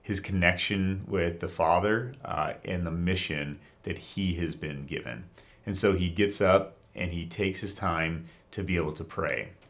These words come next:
to be able to go to God, make sure this is the first thing that he does, and spend this time with him. And I think this is actually probably the, the second biggest key that we receive in our study for today.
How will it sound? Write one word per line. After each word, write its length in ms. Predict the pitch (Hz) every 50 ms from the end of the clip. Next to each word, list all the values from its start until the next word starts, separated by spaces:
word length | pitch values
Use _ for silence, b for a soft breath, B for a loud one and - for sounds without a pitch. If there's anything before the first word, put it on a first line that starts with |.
| - -
to 100 | - 95
be 140 | 90 90 90
able 180 | 90 90 90
to 160 | 87 - 90 82
go 300 | 78 82 85 87 92 95
to 80 | 101
God, 500 | 98 92 85 82 80 80 82 82 80 76 - - _ _ _ - _ _ _ - -
make 160 | 104 92 87 87
sure 140 | - 101
this 140 | 80 87 -
is 80 | - 82
the 60 | 87
first 380 | - - - 101 92 92 - -
thing 260 | 87 85 92 92 92
that 120 | 90 85 87
he 140 | 95 98
does, 380 | 82 80 71 71 71 73 - B B B B B B B
and 160 | - 87 87
spend 380 | - - - - 87 82 80 78
this 160 | 76 76 -
time 360 | - - 87 76 71 71 71
with 180 | 69 67 - -
him. 320 | - - - - - - - B B B B B B B -
And 100 | 95 92
I 100 | 90 90
think 220 | 98 101 92 90
this 200 | - 95 - 98
is 120 | 90 80
actually 420 | 87 82 85 - - - 92 85 80
probably 320 | - 95 85 80 85 82
the, 340 | 80 80 73 76 71 - - -
the 180 | - 78 76
second 640 | - - - - 90 87 - 90 85 - - 95 87
biggest 360 | 95 110 - 87 87 - -
key 260 | - - 95 85 82
that 160 | 76 76 -
we 80 | 69 78
receive 560 | 78 78 78 - - - 85 85 82 78 71
in 80 | - -
our 220 | 76 76 76 73
study 320 | - - - 80 78 78 76
for 180 | - - 76
today. 480 | 71 - - - - - - - 90